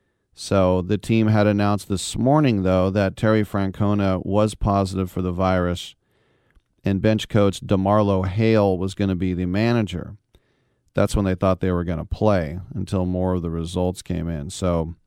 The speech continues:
I'm sure there'll be more forthcoming updates about other individuals who've tested positive, too. At present, Cleveland has one player, infield Yu Chang,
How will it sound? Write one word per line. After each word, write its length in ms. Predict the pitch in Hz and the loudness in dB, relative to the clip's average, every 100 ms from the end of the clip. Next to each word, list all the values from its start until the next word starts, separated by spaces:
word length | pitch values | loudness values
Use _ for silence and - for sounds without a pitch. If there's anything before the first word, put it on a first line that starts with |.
| _ _ _ _ - | _ _ _ _ -10
I'm 140 | - 185 | -4 -2
sure 260 | - 107 | 2 2
there'll 180 | 101 98 | 2 2
be 160 | 92 95 | 2 0
more 340 | 92 95 90 | 2 2 0
forthcoming 640 | - 104 98 - 101 92 | -2 -2 -2 0 0 0
updates 640 | 87 95 - 98 92 92 95 | 0 -2 0 0 0 -2 -4
about 280 | 87 92 | 0 0
other 220 | 95 98 95 | 2 0 0
individuals 640 | 90 92 90 95 85 - | -2 -2 -2 -4 -6 -4
who've 180 | 92 82 | -6 -4
tested 340 | 92 85 82 | -4 -4 -6
positive, 440 | 92 87 87 85 | -2 -2 -4 -8
too. 200 | 85 98 | -4 -2
At 80 | 85 | -2
present, 460 | - 110 104 98 85 | 0 0 2 -2 -4
Cleveland 400 | 110 107 98 95 | 0 2 2 0
has 160 | 90 | -2
one 320 | 92 95 98 92 | -2 -2 -2 -4
player, 440 | - 101 95 90 | 0 2 2 0
infield 520 | 80 98 98 95 87 | -2 -4 0 0 0
Yu 240 | 90 101 98 | 0 0 0
Chang, 640 | - 110 104 98 87 | -2 0 2 0 -2